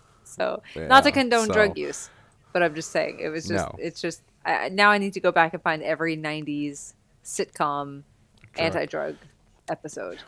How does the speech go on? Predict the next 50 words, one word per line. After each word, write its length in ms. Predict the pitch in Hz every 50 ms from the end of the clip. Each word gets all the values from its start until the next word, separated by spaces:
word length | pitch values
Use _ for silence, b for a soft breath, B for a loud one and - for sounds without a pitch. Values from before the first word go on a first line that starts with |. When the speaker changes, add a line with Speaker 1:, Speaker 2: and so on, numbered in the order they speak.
| - -
Speaker 2:
We 120 | 151 202
should, 220 | - 233 196 143 -
yeah, 200 | 143 147 139 127
I'm 160 | 127 135 143
sure 180 | - - 233 247
you 140 | 226 220 180
could 100 | 170 143
probably 220 | 156 147 127 113
Google, 400 | 104 110 110 110 110 113 107 101
like, 260 | 101 98 98 98 -
like, 380 | - 71 98 98 98 - - - _ -
anti-, 420 | 104 107 107 - - 110 101 98 92 -
like, 180 | 104 107 95 -
shows 340 | - - 113 107 107 101 101
with 160 | 98 98 - -
anti-drug 580 | 95 98 95 107 98 92 87 95 95 95 95 92
episodes 540 | 82 87 - - - - 92 87 87 95 90
Speaker 1:
I, 20 |
Speaker 2:
or 40 | 87
whatever, 400 | 90 87 87 90 87 90 90 90
like, 160 | 90 87 90 -
Speaker 1:
I 60 | -
Speaker 2:
from 60 | 180 -
Speaker 1:
bet 100 | 98 -
Speaker 2:
the 40 |
Speaker 1:
there 60 | 180 170
was, 120 | 170 175
like, 80 | 175 -
a 40 |
Speaker 2:
nineties. 100 | - 156
Speaker 1:
good 160 | - 160 - -
Punky 260 | 165 151 - 147 139
Brewster 480 | - - 185 208 202 - - 208 202
one, 400 | 185 185 185 180 175 175 175 170 170
if 120 | 156 170
she 140 | - - 190
was 180 | 185 190 185 -
even 180 | 185 175 175 175
on 160 | 175 170 170
in 80 | 170
the 80 | 165 165
nineties. 460 | 165 160 160 160 160 165 165 165 -
I 60 | 165
think 160 | - 190 180 -
she 120 | - 185
may 120 | 165 156
have 100 | 156 147
been 100 | 147 147
more 200 | 147 143 143 139
eighties. 540 | 139 143 143 139 143 139 143 143 - - -